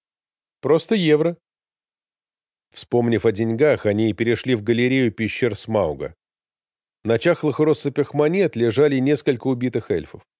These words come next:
Их лица казались удивленными, в ладонях они сжимали пригоршни монет. «Значит, ты из-за этого полюбила меня? Из-за моего имени?»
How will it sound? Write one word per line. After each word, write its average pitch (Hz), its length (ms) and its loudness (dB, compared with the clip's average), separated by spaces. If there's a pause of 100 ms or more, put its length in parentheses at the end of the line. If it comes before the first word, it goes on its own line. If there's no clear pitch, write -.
(880)
Их 131 160 -8
лица 214 240 0
казались 175 420 2
удивленными, 170 720 2
в 87 140 -2
ладонях 143 480 2
они 139 220 2
сжимали 131 480 2
пригоршни 131 580 -2
монет. 131 420 0 (1700)
«Значит, 104 560 -2
ты 95 360 -2
из-за 95 260 -2
этого 139 400 0
полюбила 87 500 -6
меня? - 340 -12 (960)
Из-за 92 280 -4
моего 110 340 0
имени?» 135 480 0